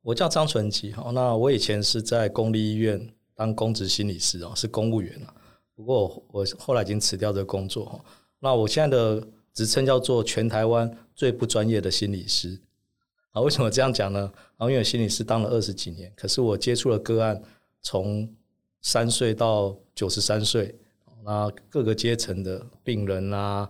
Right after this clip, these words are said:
学生啊、监狱啊、部队啊、社区民众、企业，然后演讲的题目呢，也是包含心理学所有的题目都讲过了，所以我没有像一般很多心理师他只有一个专长，所以我是一个全台湾最不专业的心理师。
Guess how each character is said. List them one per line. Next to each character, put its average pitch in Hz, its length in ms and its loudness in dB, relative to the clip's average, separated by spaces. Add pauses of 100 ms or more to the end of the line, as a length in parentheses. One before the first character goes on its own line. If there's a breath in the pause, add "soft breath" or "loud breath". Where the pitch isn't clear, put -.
(160 soft breath)
学 95 260 -4
生 107 380 0
啊、 101 320 -2
监 113 260 0
狱 110 240 0
啊、 101 220 -2
部 107 260 0
队 110 240 0
啊、 104 160 0
社 117 220 2
区 113 160 -2
民 101 180 0
众、 104 240 -2
企 104 320 0
业， 110 240 0 (560 loud breath)
然 117 120 0
后 127 80 4
演 110 160 2
讲 107 200 0
的 104 60 0
题 104 180 -4
目 113 180 2
呢， 101 260 -2
也 110 80 -2
是 113 220 0
包 113 220 0
含 107 100 0
心 104 180 -2
理 101 60 -2
学 98 160 -4
所 101 220 0
有 101 60 0
的 - 40 -14
题 - 140 -8
目 104 80 -4
都 104 120 -2
讲 92 240 -4
过 104 220 -2
了， - 100 -14 (540 soft breath)
所 104 160 -2
以 98 240 -2 (240 soft breath)
我 101 140 -8
没 117 140 0
有 104 260 0
像 120 200 -2
一 113 40 0
般 117 160 0
很 104 100 -2
多 107 100 0
心 113 160 0
理 101 80 0
师 - 140 -2
他 110 120 2
只 98 200 -6
有 95 160 -2
一 - 20 -8
个 - 120 -8
专 95 240 -2
长， - 200 -8 (440 loud breath)
所 104 160 -2
以 95 180 -2 (300 soft breath)
我 92 100 -20
是 - 140 -2
一 107 40 0
个 98 140 -2
全 95 180 -4
台 98 140 -4
湾 98 160 0
最 101 140 0
不 95 120 -6
专 92 200 -2
业 98 80 -4
的 90 100 -6
心 90 180 -6
理 92 120 -8
师。 - 340 -6